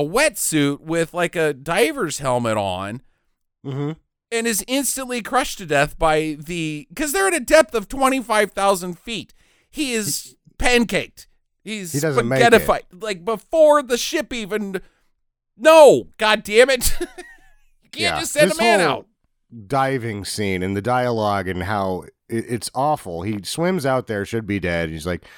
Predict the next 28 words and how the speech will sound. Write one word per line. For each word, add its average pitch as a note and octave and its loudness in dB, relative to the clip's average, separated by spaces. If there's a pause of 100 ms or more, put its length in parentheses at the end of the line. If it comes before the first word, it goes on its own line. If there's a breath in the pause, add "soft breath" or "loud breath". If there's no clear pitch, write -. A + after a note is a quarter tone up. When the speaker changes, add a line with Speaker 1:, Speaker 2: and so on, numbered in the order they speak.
(600 loud breath)
Speaker 2:
"Da, G3+ 0
da, F#3 -2
da, D3 2
da, C3 -2
da, G#2+ 0
I'm C3+ -2
swimming C3 -4
around," A2 0
and G2+ -4
they're G#2 0
like, G2+ -2
"Get C#3 -2
a C3 -2
sample." A#2+ -4 (320)
And B2+ -4
he's B2 -2
like, B2 -2
"Oh, F#3 2
it's D3 -8
gonna F#3 -2
be F3+ 0
real F3 0
hard D3 -2 (100)
to D#3+ -4
get E3+ -2
this D#3 -2
Speaker 1:
<laughs> - -4
Speaker 2:
sample." F3 -2